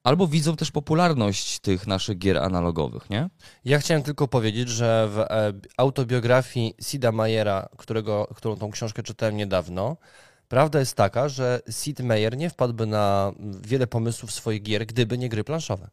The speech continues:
Speaker 1: To prawda, w ogóle cywilizacja, gra wideo bardzo przypomina w swojej konstrukcji, w swoim systemie grę planszową, bo tam, tam heksy mamy, poruszamy się po
Speaker 2: Tak,
Speaker 1: heksach,
Speaker 2: ja
Speaker 1: są
Speaker 2: chciałem
Speaker 1: tury.
Speaker 2: powiedzieć, tak, że cywilizacja powstała po, po tym, jak,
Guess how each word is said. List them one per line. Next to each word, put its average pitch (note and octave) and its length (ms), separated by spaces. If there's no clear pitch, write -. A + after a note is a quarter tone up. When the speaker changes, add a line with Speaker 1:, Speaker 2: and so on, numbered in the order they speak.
Speaker 1:
To - 80
prawda, G2+ 340
w F#2+ 100
ogóle A2+ 300
cywilizacja, A#2+ 1040
gra A#2 160
wideo A2+ 420
bardzo B2+ 380
przypomina F2 440
w F2 60
swojej F2+ 220
konstrukcji, F#2 840
w - 40
swoim F#2+ 260
systemie G2 520
grę F#2+ 160
planszową, G#2+ 540
bo F2 60
tam, F2+ 180
tam E2+ 120
heksy A2 400
mamy, F#2+ 160
poruszamy F2+ 400
się G2 120
po G#2+ 100
Speaker 2:
Tak, G2 100
Speaker 1:
heksach, A2+ 340
Speaker 2:
ja A#2 100
Speaker 1:
są G2+ 80
Speaker 2:
chciałem A2+ 200
Speaker 1:
tury. A#2+ 100
Speaker 2:
powiedzieć, G#2+ 440
tak, G#2 280
że G#2 180
cywilizacja A2+ 720
powstała G#2+ 460
po, G#2 220
po A#2+ 200
tym, A2+ 220
jak, G#2 340